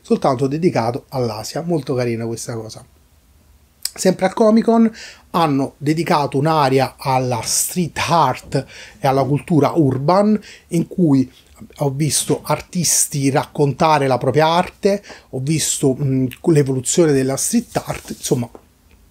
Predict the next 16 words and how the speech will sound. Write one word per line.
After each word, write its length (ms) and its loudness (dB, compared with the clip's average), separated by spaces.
cose 260 2
interessanti, 600 -2
non 140 2
so 140 0
quanto 300 -2
da 100 2
Comic 320 -8
Con, 260 -16
però 280 0
veramente 680 0
estremamente 920 -2
interessanti. 920 -6
Tornando 540 2
al 80 0
padiglione 460 0
principale, 760 0